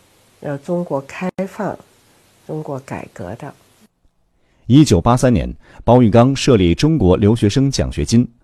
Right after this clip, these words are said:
Speaker 2: 为当时中国刚刚起步的经济培养了大量人才。包培庆秉持父亲的理念，投身教育事业，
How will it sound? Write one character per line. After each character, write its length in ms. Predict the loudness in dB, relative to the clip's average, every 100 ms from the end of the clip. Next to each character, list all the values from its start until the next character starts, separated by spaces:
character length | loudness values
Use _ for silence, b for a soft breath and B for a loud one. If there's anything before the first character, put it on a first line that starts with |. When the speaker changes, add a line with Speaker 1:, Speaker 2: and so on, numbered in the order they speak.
| _ 2
Speaker 2:
为 200 | 4 6
当 200 | 4 2
时 180 | 0 0
中 220 | 0 0
国 200 | 0 0 -2
刚 160 | -2
刚 180 | 0 0
起 200 | -2 -4
步 180 | -2 -4
的 120 | -2
经 200 | -2 -2
济 220 | -2 -4 -2
培 160 | -2
养 160 | -2 -2
了 100 | -6
大 240 | -4 -4 -4
量 140 | -6
人 140 | -6
才。 200 | -6 -8 -8 _ _ _ 0
包 160 | 4 6
培 140 | 4
庆 300 | 4 2 4
秉 220 | 4 2
持 260 | 2 2 2
父 200 | 2 0
亲 140 | 0
的 80 | 0
理 140 | -2 -2
念， 200 | -2 -4 _ -4
投 180 | 0 2
身 240 | 2 2
教 240 | 2 2
育 80 | 0
事 180 | -2 -2
业， 140 | -2